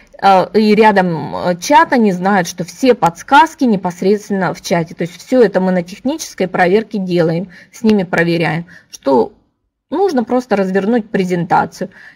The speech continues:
И вот где управление, э, слайдами, и что у-, управлять за них слайдами может, собственно, модератор.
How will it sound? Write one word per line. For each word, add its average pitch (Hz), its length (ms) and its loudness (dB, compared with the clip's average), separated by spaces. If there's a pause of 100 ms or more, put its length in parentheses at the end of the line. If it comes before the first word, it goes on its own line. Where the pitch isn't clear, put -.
(140)
И 330 180 0
вот 247 340 -2
где 202 320 -2
управление, 180 720 2
э, 165 680 -4
слайдами, 165 800 0
и 175 260 -2
что 175 260 -4
у-, 165 520 -2
управлять 180 520 0
за 185 80 0
них 175 160 -4
слайдами 240 460 0
может, 190 340 -2
собственно, 185 420 -6
модератор. 175 680 -4